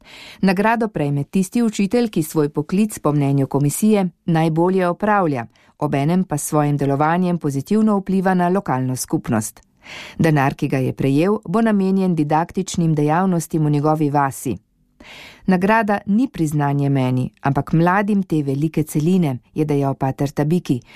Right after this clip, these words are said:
"saj govori o tem, da je na svetu vse mogoče doseči. Iz Afrike bodo nekega dne prišli znanstveniki, inženirji in podjetniki, katerih imena bodo znana na vseh koncih sveta. Dekleta pa bodo dala velik delež tej zgodovini,"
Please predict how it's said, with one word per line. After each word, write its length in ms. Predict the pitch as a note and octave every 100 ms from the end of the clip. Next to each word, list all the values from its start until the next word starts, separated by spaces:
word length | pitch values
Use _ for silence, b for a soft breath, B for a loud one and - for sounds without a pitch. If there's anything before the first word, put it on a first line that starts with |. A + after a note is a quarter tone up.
| B
"saj 240 | - D#3 D3+
govori 400 | D#3+ D3 C#3 B2+
o 80 | A#2+
tem, 400 | - F#3 A3 F#3+
da 100 | C3+
je 140 | B2
na 120 | B2
svetu 540 | A2+ D#3+ G3 G3+ E3 C3
vse 280 | - G3+ G3+
mogoče 440 | E3 C#3+ B2+ A#2
doseči. 540 | - - G2 - G#2 - _ _ _ B B B B
Iz 180 | G#3 F#3
Afrike 500 | G3 G3+ G#3+ G#3+ G#3+
bodo 240 | E3 C#3
nekega 380 | C#3 C#3+ C#3+ C#3+
dne 220 | C#3+ E3 E3
prišli 360 | E3+ - F3
znanstveniki, 840 | D3+ E3+ F#3+ F#3 - D3 C3+ C#3 G#2+
inženirji 760 | E3+ D#3+ D#3+ F3+ A3 F3+ C3 A#2
in 140 | D#3 D3+
podjetniki, 720 | C#3+ D3+ G3 F#3+ D3+ C#3+ B2+ B B
katerih 480 | - D#3 D3+ C3 -
imena 360 | C3+ D#3 F#3 F#3+
bodo 220 | F3+ F3+
znana 360 | E3+ E3+ F3 D#3+
na 140 | C3+
vseh 300 | B2+ - D#3+
koncih 460 | - B2+ B2+ B2 -
sveta. 400 | C3 B2+ A#2+ A2 - _ _ _ _
Dekleta 560 | C3+ A2 B2 C3+ F#3 F3+
pa 100 | F#3+
bodo 240 | F#3+ F#3
dala 300 | E3+ E3 D3
velik 380 | C#3 F3 G#3 F#3
delež 400 | D#3 D3 C3+ -
tej 180 | C#3 C3+
zgodovini," 600 | - C#3 C#3 C#3+ C3+